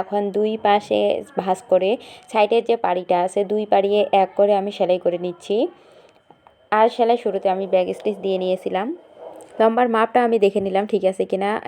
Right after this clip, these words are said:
এখন নিচের কাপড়টিতে কিন্তু একটু ওড়না সেলাইয়ের মতন চিকন করে ভাঁজ করে নিতে হবে। ভাঁজ করে আমি পুরো সাইডটা সেলাই করে নিব এভাবে করে।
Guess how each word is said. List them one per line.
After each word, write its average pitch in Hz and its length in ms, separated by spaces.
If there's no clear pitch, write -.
এখন 214 180
নিচের 208 340
কাপড়টিতে 196 500
কিন্তু 190 200
একটু 202 160
ওড়না 202 300
সেলাইয়ের 208 280
মতন 214 240
চিকন 196 320
করে 190 140
ভাঁজ 185 300
করে 185 140
নিতে 185 240
হবে। 185 220
ভাঁজ 214 300
করে 220 140
আমি 226 140
পুরো 214 220
সাইডটা 190 380
সেলাই 190 280
করে 185 140
নিব 185 160
এভাবে 185 360
করে। 185 200